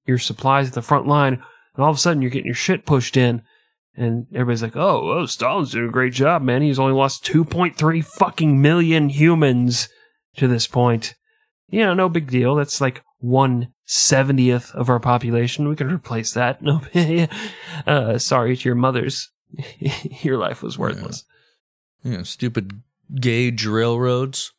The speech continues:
Speaker 1: <laughs>
Speaker 2: You know, 'cause they're a different gauge.
Speaker 1: Yeah. Yeah.
Speaker 2: Stupid gauge railroads.
Speaker 1: Yeah, they were stupid. They, it's just, it's not fair. Their gauge is different.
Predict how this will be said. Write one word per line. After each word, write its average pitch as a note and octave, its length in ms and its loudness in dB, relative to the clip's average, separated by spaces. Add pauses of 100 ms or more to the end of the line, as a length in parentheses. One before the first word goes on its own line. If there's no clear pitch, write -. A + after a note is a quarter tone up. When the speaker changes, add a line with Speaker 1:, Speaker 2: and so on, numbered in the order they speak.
(380)
Speaker 1:
<laughs> - 40 -12 (1300)
Speaker 2:
You A2+ 80 -6
know, G#2+ 40 -6
'cause - 120 -10
they're G2+ 120 0
a F2+ 60 -6
different G2+ 320 -8
gauge. G2 500 -8 (220)
Speaker 1:
Yeah. C3+ 280 0 (1080)
Yeah. - 220 -4
Speaker 2:
Stupid G#2 580 -4
gauge F#2 320 -2
railroads. F#2+ 800 -6 (180)
Speaker 1:
Yeah, - 320 -4
they A#2 160 -10
were - 120 -10
stupid. - 760 -4 (140)
They, C#3+ 160 -2
it's D3+ 300 -10
just, - 340 -12
it's - 180 -14
not E3+ 220 -6
fair. B2 460 -2 (560)
Their C#3+ 120 0
gauge C3 340 -2
is A2 140 -4
different. - 540 -4